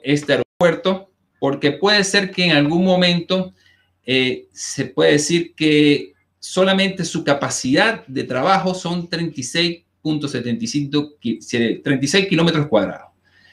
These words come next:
Ni siquiera llegaría al top cinco. Sin embargo, todo el área general que tiene este aeropuerto alcanza un enorme tamaño que hace que sea una ciudad, debería ser una ciudad, con un enorme terminal de seis pisos,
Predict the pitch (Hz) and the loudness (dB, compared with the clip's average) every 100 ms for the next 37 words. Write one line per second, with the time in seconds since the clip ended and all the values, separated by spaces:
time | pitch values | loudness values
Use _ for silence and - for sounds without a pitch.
0 | _ 180 175 190 254 262 233 208 185 240 | _ 0 2 2 4 6 6 6 6 6
1 | 240 - 151 147 - 143 - - 226 139 | 4 2 2 2 0 -4 -2 -2 -2 -2
2 | 113 113 202 190 233 220 185 - 311 302 | -4 -4 -2 0 0 0 -4 -6 -2 2
3 | 226 240 226 175 151 - 220 233 175 156 | 2 2 2 0 -2 -4 -2 0 2 2
4 | 196 185 147 147 180 196 147 - 196 160 | 2 2 0 -4 -4 -2 -4 0 0 0
5 | - 151 139 139 139 - _ _ 135 151 | -2 -2 -2 -4 -10 -12 _ _ -2 0
6 | 208 220 220 214 214 220 220 214 208 185 | 0 -2 -2 -2 0 0 0 -2 -2 0
7 | 190 262 175 139 165 175 190 185 160 185 | 2 2 2 0 -2 -2 -2 -4 -4 0
8 | 180 185 185 170 - 139 131 208 208 - | 2 2 0 -2 -4 -2 0 2 0 -2
9 | 127 127 156 208 190 185 180 175 - 113 | -4 -2 0 -2 -2 -2 -2 -4 -4 -4
10 | 113 101 - 139 165 175 180 165 170 160 | -4 -8 -6 -4 -2 -2 -2 0 -2 -2
11 | 147 127 135 165 160 147 - 156 143 - | -2 0 2 2 2 0 0 2 4 2
12 | 226 226 - 208 | -2 0 2 0